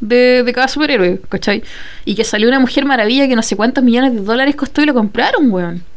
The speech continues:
Así como para ver a la Mujer Maravilla en realidad virtual. <laughs> Pagáis millones de dólares por esa wea, ¿cachai? Como,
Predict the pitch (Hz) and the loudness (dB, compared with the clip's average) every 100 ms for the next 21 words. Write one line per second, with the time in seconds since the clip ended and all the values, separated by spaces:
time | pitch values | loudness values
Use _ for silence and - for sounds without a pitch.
0 | - - - - - 262 254 240 220 196 | -14 -14 -10 -6 -2 -2 0 0 2 2
1 | 190 214 247 269 240 - 254 254 233 226 | 4 4 4 2 0 0 -2 0 2 2
2 | 254 240 220 247 240 - 659 - - - | 2 2 2 0 -2 -6 -6 -12 -12 -4
3 | - - 196 311 - - 214 262 269 233 | -4 -2 -4 -6 -6 -2 0 2 4 4
4 | 269 240 208 220 247 - 269 269 277 269 | 2 0 0 2 0 0 0 2 2 2
5 | 285 302 - 247 247 - - 220 214 202 | 0 -2 -6 -6 -2 -4 0 2 2 0